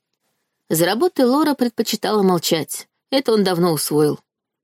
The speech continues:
Да и самому Яру час-другой молчания тоже сейчас пришелся кстати. Он не всегда мог говорить кратко.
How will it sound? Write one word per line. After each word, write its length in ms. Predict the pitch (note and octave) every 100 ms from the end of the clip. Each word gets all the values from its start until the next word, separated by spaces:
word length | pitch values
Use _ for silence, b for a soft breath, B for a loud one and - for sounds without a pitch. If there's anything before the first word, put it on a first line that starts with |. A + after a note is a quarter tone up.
| -
Да 140 | E3
и 100 | F3+
самому 440 | F3 E3 D#3+ D#3+ F#3+
Яру 360 | D#3+ F3 F3+
час-другой 640 | D#3 - F#3+ E3 D#3+ E3 F#3
молчания 640 | D#3 D#3 - E3+ G3 E3 - _ _ -
тоже 300 | A#3+ C#4 C4
сейчас 480 | - G3 - F#3 G3
пришелся 460 | E3+ D#3+ F3+ F3
кстати. 500 | E3+ - E3 D#3 E3+ - _ _ _ _ _ _ _ _ _ _ -
Он 280 | F#3 E3+
не 100 | E3+
всегда 500 | E3+ A3+ A3+ G#3+ F3+
мог 280 | C#3 D3 G3
говорить 340 | E3 D#3 E3+ -
кратко. 440 | F3 D3 -